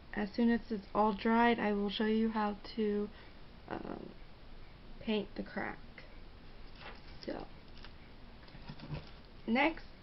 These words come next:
<clears throat> we have two ceramic things today we're fixing, actually. Just because I am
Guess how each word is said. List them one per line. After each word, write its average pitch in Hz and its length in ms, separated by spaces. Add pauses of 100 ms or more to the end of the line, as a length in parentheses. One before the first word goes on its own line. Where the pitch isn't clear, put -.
(120)
<clears throat> - 280
we 226 720
have 226 140 (120)
two 302 240
ceramic 208 400 (140)
things 190 280
today 190 220
we're 190 160
fixing, 190 480
actually. - 600 (1600)
Just 196 160
because 185 400
I 185 160
am 180 640